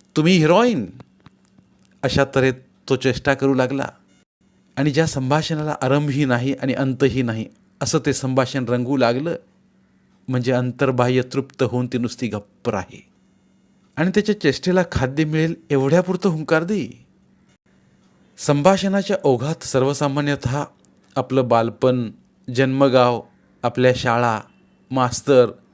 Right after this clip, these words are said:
मित्रमैत्रिणी यांचा उल्लेख येतो. पण मनोरमेच्या संभाषणात असे उल्लेख फारसे येत नाहीत, हे मुकुंदाच्या ध्यानात आलं.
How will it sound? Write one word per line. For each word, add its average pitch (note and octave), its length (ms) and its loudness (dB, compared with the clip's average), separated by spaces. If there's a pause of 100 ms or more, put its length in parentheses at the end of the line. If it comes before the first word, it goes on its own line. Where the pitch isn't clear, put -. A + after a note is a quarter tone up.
(360)
मित्रमैत्रिणी C3+ 800 2 (300)
यांचा C3 360 2
उल्लेख A2+ 320 0
येतो. - 340 -12 (1400)
पण D#3 120 2
मनोरमेच्या F3+ 600 0
संभाषणात C#3+ 600 -2 (220)
असे C#3 200 -2
उल्लेख B2+ 300 0
फारसे A#2 460 -4
येत A2 180 -6
नाहीत, G2 240 -10 (420)
हे C#3 120 -2
मुकुंदाच्या C3 560 -4
ध्यानात G#2 380 -8
आलं. - 140 -16